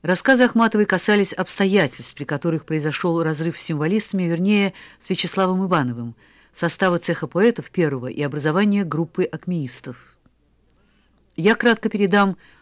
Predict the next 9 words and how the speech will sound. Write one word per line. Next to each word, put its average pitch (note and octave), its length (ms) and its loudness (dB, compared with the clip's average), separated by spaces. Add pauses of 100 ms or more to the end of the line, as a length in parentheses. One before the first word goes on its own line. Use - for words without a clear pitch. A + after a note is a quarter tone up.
основные F#3 500 0
факты, F3 460 -2
как F3 260 -4
мне F3 160 -2
они E3 160 -2
запомнились D#3 540 -4
с - 100 -8
ее D#3+ 140 -4
слов. - 400 -12